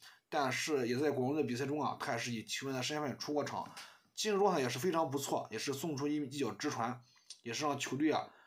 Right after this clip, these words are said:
取得领先。从目前来看，郑智呢不光是能力来说，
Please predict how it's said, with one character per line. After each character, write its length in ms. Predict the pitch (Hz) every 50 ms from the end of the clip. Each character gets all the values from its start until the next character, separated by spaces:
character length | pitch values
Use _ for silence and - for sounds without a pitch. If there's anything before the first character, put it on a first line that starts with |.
| - _ _ -
取 140 | - - 120
得 80 | 127
领 120 | 127 127 107
先。 280 | - 127 120 117 - - _ _ _ _ _ _ _ _ -
从 200 | - 170 185 208
目 100 | 214 196
前 160 | - 170 160
来 140 | 151 135 131
看， 300 | - 151 143 127 117 -
郑 180 | 175 165 156
智 80 | 147 156
呢 140 | 143 131 123
不 160 | 123 - 160
光 160 | 151 151 151
是 140 | 147 - 147
能 260 | 131 117 110 123 160
力 80 | 175 151
来 160 | 131 120 113
说， 280 | - - 127 120 120